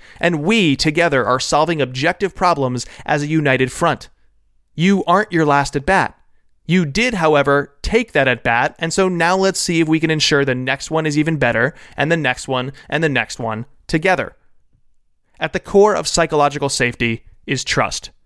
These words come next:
We as marketers crave trust from our audiences all the time,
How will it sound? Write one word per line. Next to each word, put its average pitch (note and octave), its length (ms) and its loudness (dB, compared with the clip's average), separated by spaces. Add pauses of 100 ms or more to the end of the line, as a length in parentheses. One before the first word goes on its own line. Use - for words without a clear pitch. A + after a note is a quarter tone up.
(460)
We G3 280 4
as E3 160 0
marketers D#3 440 0
crave D#3 320 0
trust - 360 0
from C#3 160 0
our C3 120 2
audiences D3 540 0
all B2 120 4
the B2 100 0
time, D#3 380 0